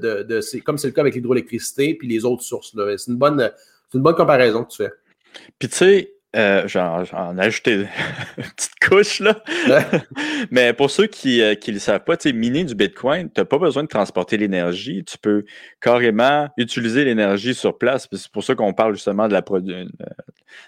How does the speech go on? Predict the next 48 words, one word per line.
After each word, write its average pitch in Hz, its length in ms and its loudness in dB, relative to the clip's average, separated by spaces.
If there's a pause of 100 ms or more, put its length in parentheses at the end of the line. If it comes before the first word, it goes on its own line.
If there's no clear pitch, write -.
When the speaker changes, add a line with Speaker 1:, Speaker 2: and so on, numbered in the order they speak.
Speaker 2:
de, 92 280 -2
de, 85 280 -8
de - 340 -10
qu'est-ce 95 200 -4
qu'on 95 100 -2
parlait, 95 380 2
là. 151 80 0 (320)
C'est 104 140 -2
que 104 100 2
tu - 160 -6
peux 110 160 -2
faire 131 260 4
la 107 120 6
petite, - 320 -6
euh, 104 180 4
la 101 80 2
petite - 280 -10
usine 135 240 2
juste 143 160 -4
à 151 100 4
côté, 147 520 2
puis 107 320 -2
tu, - 100 -20
tu - 100 -20
transportes 113 440 0
pas 135 80 0
l'énergie. 110 640 0 (360)
Il - 40 -6
y - 20 0
a 92 40 -2
pas 123 160 2
de 110 40 -8
gaspillage 95 640 0
là, 110 160 -4
tu - 160 -14
sais. 117 100 -16 (460)
Speaker 1:
Exact. 127 380 2
Speaker 2:
Euh, 113 160 -4
Speaker 1:
Et 113 40 -4
écoute, 180 180 4
c'est - 60 -6
pour - 120 -6
ça 233 100 4
que 226 80 2
quand 160 200 2
c'est 160 120 0
arrivé, 131 300 0
le, 131 160 2